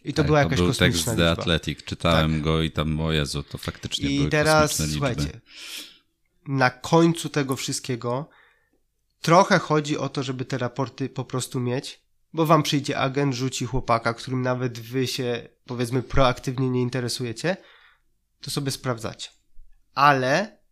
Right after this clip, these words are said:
Speaker 1: równocześnie chodzi też o to, żeby produkować te raporty i ewentualnie działać, jak one są pozytywne czy coś. Więc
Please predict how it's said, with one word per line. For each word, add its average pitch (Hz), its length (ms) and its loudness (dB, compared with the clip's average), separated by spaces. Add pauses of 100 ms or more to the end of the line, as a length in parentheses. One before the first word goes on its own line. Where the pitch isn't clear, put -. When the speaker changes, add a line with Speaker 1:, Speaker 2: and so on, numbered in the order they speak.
(180)
Speaker 1:
równocześnie 139 760 -2
chodzi 165 360 -6
też 147 200 -6
o - 180 -14
to, 196 480 -4 (100)
żeby 131 280 -10
produkować 131 680 -4
te 131 120 -8
raporty 131 480 -6
i 170 240 -4
ewentualnie 147 760 0
działać, 123 600 -2 (260)
jak 117 180 -10
one 113 180 -6
są 113 160 -10
pozytywne 117 640 -10
czy - 140 -14
coś. - 300 -20 (640)
Więc 117 760 -4